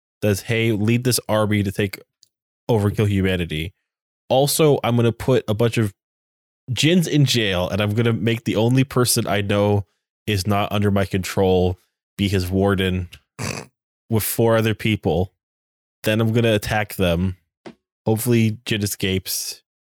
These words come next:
Then I'm gonna make the only person I know could oppose me, um, make a team to fight the army that's coming for some reason.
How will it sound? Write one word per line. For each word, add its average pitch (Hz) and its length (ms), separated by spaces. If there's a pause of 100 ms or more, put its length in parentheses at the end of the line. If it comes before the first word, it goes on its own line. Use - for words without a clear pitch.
(320)
Then 107 100
I'm 117 120
gonna 117 180
make 107 300
the - 80
only 110 240
person 110 440 (240)
I 110 120
know 107 140
could 107 160
oppose 98 360
me, 95 340
um, 90 560 (1160)
make 104 240
a 110 40
team 113 420
to 104 60
fight 110 280
the 78 80
army 104 260
that's 98 160
coming 95 640 (720)
for - 120
some 110 200
reason. 95 480